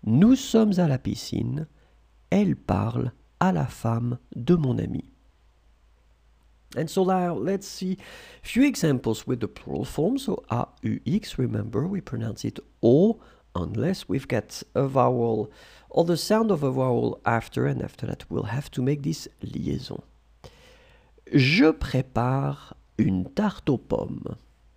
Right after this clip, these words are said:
I'm baking an apple pie. Ma femme habite aux États-Unis. So you can see that in that case, same thing here. I will make this liaison aux,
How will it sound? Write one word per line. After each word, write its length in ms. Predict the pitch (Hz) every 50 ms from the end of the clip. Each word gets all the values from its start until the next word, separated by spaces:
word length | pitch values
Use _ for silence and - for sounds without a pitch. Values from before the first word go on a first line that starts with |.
| _ _ _ _ -
I'm 300 | - 104 107 107 107 98
baking 600 | 117 143 180 196 196 - - 175 175 175 175 180 - -
an 140 | - 151
apple 320 | 151 139 135 - - 98 -
pie. 540 | - - - - 65 82 - - - - - _ _ _ _ _ _ _ _ - - - - _ _ _ _ _ _ _ _ - - _ _ _ _ _ - _ _ _ _ _ _ -
Ma 260 | - 90 90 90 92
femme 320 | 92 - - 175 196 202 190
habite 560 | 175 151 127 117 117 127 - - - - - - _ _ _ _ -
aux 120 | 214 220
États-Unis. 920 | 196 165 170 156 - 147 127 113 - 101 95 87 - - - - - - _ _ _ _ _ _ _ _ _ _ _ _ _ _ _ _ _ _ _ _ _ _ _ _
So 120 | - - 127
you 60 | 127
can 160 | - 139 143
see 140 | 139 - 165
that 120 | 151 135
in 120 | 127 127 123
that 240 | 117 113 113 - -
case, 420 | - 139 160 170 - - - - - _
same 340 | - - - 143 143 147
thing 220 | 139 - 127 120 117
here. 240 | 110 113 131 151 156 -
I 60 | -
will 180 | 117 127 147 151
make 240 | 147 151 151 151 139
this 240 | 135 127 123 - -
liaison 520 | 123 123 127 127 123 120 127 143 151 - - - - -
aux, 180 | 131 139 139